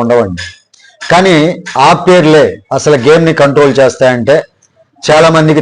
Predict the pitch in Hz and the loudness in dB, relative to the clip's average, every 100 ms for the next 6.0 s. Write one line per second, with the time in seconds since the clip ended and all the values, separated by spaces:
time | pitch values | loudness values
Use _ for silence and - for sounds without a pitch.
0 | 147 143 147 139 131 123 117 - 110 101 | 0 2 2 0 0 -2 -4 -4 -8 -8
1 | 98 - - - _ _ _ - - 156 | -12 -20 -20 -20 _ _ _ -16 -4 0
2 | 202 180 202 202 190 196 - 165 175 165 | 2 2 2 2 2 2 2 2 2 0
3 | 175 175 165 170 165 160 160 151 151 165 | 0 2 4 4 4 2 0 -2 0 2
4 | 165 147 - 156 170 151 139 135 - 135 | 2 0 0 0 0 0 -2 -6 -4 -4
5 | 131 147 - - 117 131 151 143 135 117 | 0 -2 -4 -10 -6 0 0 2 0 0